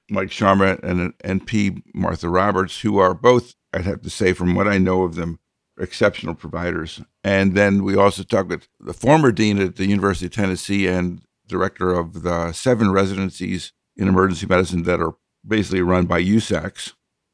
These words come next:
And then we talked with, uh, Peter Bocelio, who was vice chairman of a, what I would have to call a legacy department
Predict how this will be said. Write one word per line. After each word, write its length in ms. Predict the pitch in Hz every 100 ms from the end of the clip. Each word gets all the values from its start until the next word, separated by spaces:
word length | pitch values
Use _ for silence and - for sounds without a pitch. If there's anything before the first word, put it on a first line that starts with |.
| _
And 140 | - 104
then 80 |
we 80 | 101
talked 380 | 101 110 98 -
with, 260 | 98 90 -
uh, 140 | 90
Peter 280 | - 107 92
Bocelio, 640 | 82 - 123 117 95 90
who 140 | 87 92
was 420 | 90 87 78 - - _
vice 300 | 98 104 104
chairman 440 | - 110 101 101
of 200 | 92 90
a, 80 | 87 85
what 180 | 98 104
I 140 | 107
would 200 | 87 90
have 140 | 98 87
to 60 | -
call 320 | - 92 90
a 60 |
legacy 460 | 90 92 95 92 92
department 580 | 82 - 90 92 85